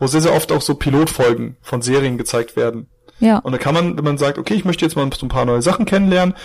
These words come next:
Speaker 1: guck ich da mal rein, da mal rein, da mal rein. Ähm, das kann man aber auch zu Hause auf Crunchyroll,
Speaker 2: Mhm.
Speaker 1: theoretisch, oder auf, äh, Anime on Demand oder was weiß ich, da gibt's ja zig Portale. Ähm,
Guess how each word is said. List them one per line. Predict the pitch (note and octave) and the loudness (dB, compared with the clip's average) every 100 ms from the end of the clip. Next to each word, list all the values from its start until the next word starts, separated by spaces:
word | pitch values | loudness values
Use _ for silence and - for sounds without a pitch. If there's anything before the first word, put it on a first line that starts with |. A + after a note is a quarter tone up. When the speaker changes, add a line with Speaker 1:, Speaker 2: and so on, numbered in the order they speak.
| - - | -20 -18
Speaker 1:
guck | - - | -12 -2
ich | - | 4
da | D#3+ | 6
mal | E3 D#3 | 6 6
rein, | D3 | 4
da | C3+ | 4
mal | D3 C3+ | 4 4
rein, | C3 | 2
da | B2+ C3 | 2 2
mal | C3 | 2
rein. | A2+ A2+ - - - - - _ - | 0 -4 -8 -20 -20 -20 -20 _ -6
Ähm, | B2+ C3 B2+ C3 C3+ - - - - | 0 2 2 0 -4 -6 -16 -8 -4
das | C3 | -2
kann | - - E3+ G3+ | -2 2 2 4
man | G3+ | 4
aber | E3+ E3 | 2 2
auch | E3 - | 2 0
zu | D3+ C3 | 0 2
Hause | D3+ F3 | 2 2
auf | E3 | 0
Crunchyroll, | - C3 D#3 - A3 G#3+ A#3+ C#4+ D#4+ - - | 0 0 2 2 4 4 4 2 0 -4 -2
Speaker 2:
Mhm. | - B3+ | 4 6
Speaker 1:
theoretisch, | A#3+ A#3 - G#3 - C#4+ - - | 8 8 6 4 0 -4 -4 -4
oder | C3+ C3 | 0 2
auf, | B2 - - - | 2 -2 -8 -10
äh, | F#2+ F#2 - | -8 -6 -4
Anime | C3 C3 B2 | 0 2 2
on | A#2+ | 2
Demand | B2+ C#3 D3 D3+ C#3 | 2 2 2 2 2
oder | B2 B2 | 0 2
was | B2+ - | 0 -2
weiß | B2 | -4
ich, | - | -6
da | C3+ | -8
gibt's | C3 | -8
ja | B2 | -6
zig | - - | -8 -6
Portale. | B2+ C3+ C#3+ D#3 - - - - _ _ | -4 0 -2 -2 -10 -20 -20 -20 _ _
Ähm, | B2 B2 B2 | -2 -2 -4